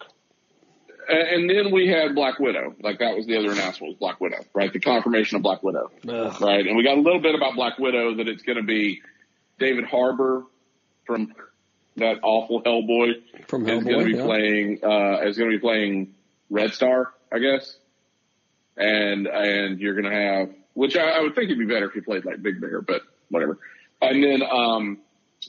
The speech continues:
Speaker 1: the, this is kinda cool that, that they're saying the, the bad guy or the villain's gonna be Taskmaster. That's, that's, that's pretty cool. I mean,
Speaker 2: Yep.
Speaker 1: that's, that's a deep cut that, that people have asked for.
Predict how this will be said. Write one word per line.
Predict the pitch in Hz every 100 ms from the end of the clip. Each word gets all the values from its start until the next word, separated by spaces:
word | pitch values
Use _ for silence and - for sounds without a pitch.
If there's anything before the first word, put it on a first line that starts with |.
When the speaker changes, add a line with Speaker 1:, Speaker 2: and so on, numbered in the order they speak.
| _
Speaker 1:
the, | - 110 113 107 76 104 117
this | 151 220
is | 294 -
kinda | 175 - 160 117
cool | 117 127
that, | 123 107
that | 120 110
they're | 110
saying | - 123 104
the, | 95 95 -
the | 104
bad | 95 104 101
guy | 98
or | 98
the | 98
villain's | 101 98 98
gonna | 95
be | 95
Taskmaster. | 113 92 - 92 90 - 110 _ _ _ _ _ _ -
That's, | 113
that's, | 127 143 - -
that's | 127 143
pretty | 135 104
cool. | 98 92
I | 101
mean, | 156
Speaker 2:
Yep. | 214
Speaker 1:
that's, | -
that's | 120 117
a |
deep | 101 107 104
cut | - 101 107
that, | 98 87 90
that | 98 - _
people | 123 107 104
have | 95 92
asked | 92 -
for. | 98